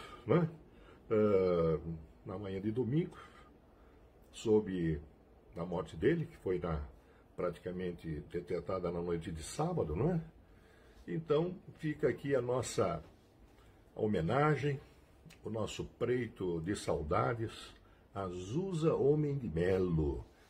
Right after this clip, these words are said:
que nos deixa aos oitenta e sete anos. Ele que tanto escreveu colunas, artigos, livros sobre a música popular brasileira,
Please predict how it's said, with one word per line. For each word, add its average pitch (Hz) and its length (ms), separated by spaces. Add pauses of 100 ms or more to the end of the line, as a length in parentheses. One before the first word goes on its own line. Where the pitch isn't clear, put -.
(120)
que 123 80
nos 98 240
deixa 131 640
aos 110 240
oitenta 110 760
e 107 100
sete 104 460
anos. 101 440
Ele 208 200
que - 120
tanto 185 540
escreveu 92 640 (760)
colunas, 90 1300
artigos, 82 1200 (240)
livros 98 1120 (260)
sobre 113 280
a 82 60
música 143 600
popular 110 480
brasileira, 90 880